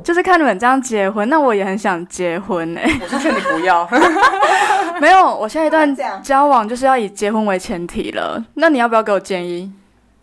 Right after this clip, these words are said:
Speaker 2: 我的建议就是不要结婚。
Speaker 1: 靠腰啊。
Speaker 2: <laughs> 我真的是这样子欸。
Speaker 3: 认真点啦。
Speaker 2: 我真的是这样子啊，像前阵子去，哎，今年嘛，今年年初的时候，我跟我一个朋友吃饭，她是异性恋女生。我到现在，尽管我结婚两年了，我还是说，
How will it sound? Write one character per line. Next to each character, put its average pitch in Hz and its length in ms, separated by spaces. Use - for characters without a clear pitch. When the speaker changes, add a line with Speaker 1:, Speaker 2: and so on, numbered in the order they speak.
Speaker 2:
我 180 100
的 196 80
建 269 180
议 247 60
就 262 80
是 240 100
不 202 120
要 208 160
结 208 260
婚。 226 180
Speaker 1:
靠 269 240
腰 220 400
啊。 392 160
Speaker 2:
<laughs> 480 260
我 453 40
真 381 140
的 392 100
是 311 120
这 320 100
样 277 160
子 196 140
欸。 156 340
Speaker 3:
认 349 180
真 359 240
点 202 280
啦。 180 320
Speaker 2:
我 247 60
真 359 140
的 392 80
是 330 80
这 349 80
样 339 140
子 277 80
啊， 269 100
像 339 200
前 247 200
阵 285 160
子 214 160
去， - 420
哎， 285 60
今 311 260
年 202 140
嘛， 165 300
今 294 220
年 208 260
年 202 160
初 208 180
的 214 80
时 190 140
候， 214 160
我 151 100
跟 185 160
我 170 80
一 160 40
个 165 180
朋 165 160
友 170 140
吃 160 220
饭， 165 140
她 175 80
是 196 140
异 190 100
性 170 200
恋 160 180
女 - 140
生。 101 280
我 165 180
到 262 220
现 226 260
在， 170 200
尽 165 200
管 196 160
我 151 80
结 151 160
婚 170 200
两 156 260
年 87 200
了， 92 220
我 131 80
还 139 160
是 196 140
说， 190 400